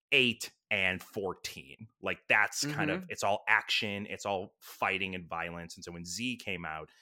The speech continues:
Speaker 1: it was just so pivotal. But I think it doesn't get popular without Toonami in the States, without Toonami
Speaker 2: Yes.
Speaker 1: being there, without the Stings that are there,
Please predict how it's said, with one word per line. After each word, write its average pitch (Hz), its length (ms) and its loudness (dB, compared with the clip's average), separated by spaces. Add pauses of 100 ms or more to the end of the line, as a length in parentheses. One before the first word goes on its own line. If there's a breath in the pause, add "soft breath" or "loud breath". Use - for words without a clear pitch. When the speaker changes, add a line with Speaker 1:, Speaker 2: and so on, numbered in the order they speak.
(340 soft breath)
Speaker 1:
it 104 80 -2
was 101 100 -4
just - 220 -4
so 117 180 2
pivotal. 101 600 0 (380 soft breath)
But 101 140 6
I 98 120 4
think 123 440 -2
it 107 100 -6 (260)
doesn't 117 440 2 (420)
get 107 220 -2
popular 92 560 -2
without 82 440 -6
Toonami - 640 -12 (200)
in 87 120 -6
the 71 100 -10
States, - 560 -8
without 101 380 4
Toonami 104 380 4
Speaker 2:
Yes. 101 120 0
Speaker 1:
being 95 260 0
there, 92 240 2
without 98 300 -2
the 92 60 -6
Stings 127 460 2
that 123 140 4
are 120 100 6
there, 117 320 6